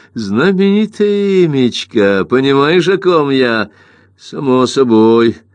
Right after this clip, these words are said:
Может, и я стану боксером", — сказал С Джей,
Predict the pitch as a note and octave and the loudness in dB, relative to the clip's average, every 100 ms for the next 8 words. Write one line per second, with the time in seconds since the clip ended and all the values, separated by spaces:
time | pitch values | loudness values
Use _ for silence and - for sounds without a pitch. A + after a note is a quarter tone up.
0 | _ _ - G2+ A#2+ C3 B2+ C3+ B2+ - | _ _ -6 -4 -2 0 0 0 -4 -4
1 | C#3 C3 C3 B2 B2+ - - B2 A#2 A2+ | -2 0 0 0 -2 -4 -6 0 2 2
2 | G#2+ G2+ _ _ _ _ - - F2+ F#2+ | 0 -4 _ _ _ _ -14 -6 -2 0
3 | F#2 F#2 F2+ E2 F2 G#2+ G#2 | 0 0 -2 -4 -2 0 -2